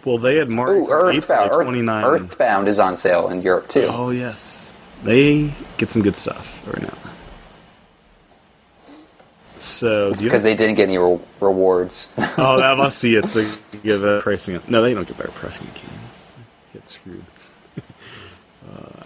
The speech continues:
Speaker 1: so, ki-, um, so, John, it's summer. Did you ever go to summer camp as a kid?
Speaker 2: I went to band camp.
Speaker 1: I did, too. I love the band camp. It's good stuff. Um, Camp Miiverse.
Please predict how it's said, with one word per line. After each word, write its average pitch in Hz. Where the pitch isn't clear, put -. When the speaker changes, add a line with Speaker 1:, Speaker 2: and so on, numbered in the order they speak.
Speaker 1:
so, -
ki-, 156
um, 117
so, -
John, 123
it's 107
summer. 113
Did -
you 160
ever 165
go 160
to 147
summer 156
camp 147
as 120
a -
kid? 135
Speaker 2:
I 104
went 101
to 113
band 104
camp. 117
Speaker 1:
I 107
did, 135
too. 120
I 80
love 98
the 98
band 85
camp. -
It's -
good 101
stuff. -
Um, 92
Camp -
Miiverse. 156